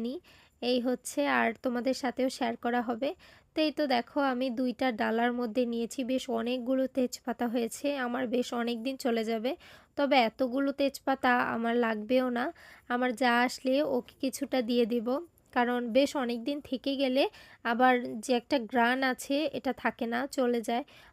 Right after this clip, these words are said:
বাজার থেকে আমরা যেগুলো কিনে আনি ওগুলো অনেক দিন হয়ে যায়, তো কালারটাও খুব সুন্দর হয় না, আর ঘ্রাণও ভালো থাকে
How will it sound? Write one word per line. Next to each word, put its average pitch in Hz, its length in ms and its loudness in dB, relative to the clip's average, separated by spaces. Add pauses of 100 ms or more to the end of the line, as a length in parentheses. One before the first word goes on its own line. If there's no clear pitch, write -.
(120)
বাজার 254 420 6
থেকে 311 180 -2
আমরা 302 260 2
যেগুলো 277 260 2 (120)
কিনে 285 240 0 (100)
আনি 233 180 -2 (140)
ওগুলো 254 260 0 (220)
অনেক 262 180 -4 (100)
দিন 302 120 0 (100)
হয়ে 247 260 2
যায়, 285 160 2 (100)
তো 233 80 -2 (420)
কালারটাও 262 640 6
খুব 311 120 -8 (120)
সুন্দর 285 320 0 (140)
হয় 247 240 -2
না, 247 60 0 (200)
আর 233 100 0 (400)
ঘ্রাণও 233 340 2 (120)
ভালো 220 180 -2 (100)
থাকে 233 200 -4